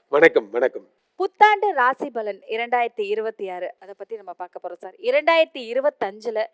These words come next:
Speaker 2: நிறைய பேருக்கு நிறைய விஷயங்கள் நல்ல விதமா நடந்தது, நிறைய பேருக்கு நிறைய விஷயங்கள் அவங்க எதிர்பார்த்த விஷயங்கள்லாம் நடக்கல. இந்த இரண்டாயிரத்தி இருபத்தி ஆறாவது வருடம், அதாவது பிறக்க போற இரண்டாயிரத்தி இருபத்தி ஆறாவது வருடம் எல்லாருக்கும் எப்படி இருக்குன்னு சொல்லுங்களேன்.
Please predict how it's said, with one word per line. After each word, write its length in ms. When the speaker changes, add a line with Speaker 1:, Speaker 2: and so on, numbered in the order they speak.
Speaker 2:
நிறைய 480
பேருக்கு 280
நிறைய 320
விஷயங்கள் 440
நல்ல 300
விதமா 320
நடந்தது, 460
நிறைய 340
பேருக்கு 300
நிறைய 300
விஷயங்கள் 360
அவங்க 220
எதிர்பார்த்த 500
விஷயங்கள்லாம் 600
நடக்கல. 340
இந்த 240
இரண்டாயிரத்தி 640
இருபத்தி 480
ஆறாவது 460
வருடம், 400
அதாவது 380
பிறக்க 360
போற 240
இரண்டாயிரத்தி 520
இருபத்தி 420
ஆறாவது 300
வருடம் 260
எல்லாருக்கும் 560
எப்படி 380
இருக்குன்னு 320
சொல்லுங்களேன். 400